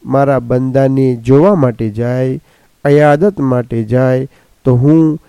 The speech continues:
એ બંદાના બાજુમાં જ હોઉં છું?" દોસ્તોને અઝીઝો,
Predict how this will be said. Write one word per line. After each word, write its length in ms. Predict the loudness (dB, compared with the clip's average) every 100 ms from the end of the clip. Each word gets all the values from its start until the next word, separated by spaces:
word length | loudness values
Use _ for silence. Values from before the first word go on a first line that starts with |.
| _ _
એ 100 | -2
બંદાના 760 | 0 -4 -4 -4 -4 -4 -6
બાજુમાં 760 | -8 -8 -4 -4 0 0 2 0
જ 80 | 0
હોઉં 340 | 0 0 -2
છું?" 680 | -6 -8 -6 -6 -10 -12 -16 -20 _ _ _ _ _ _ _ _ _ _
દોસ્તોને 500 | -6 -4 -4 -8 -8
અઝીઝો, 600 | -8 -8 -10 -8 -10 -10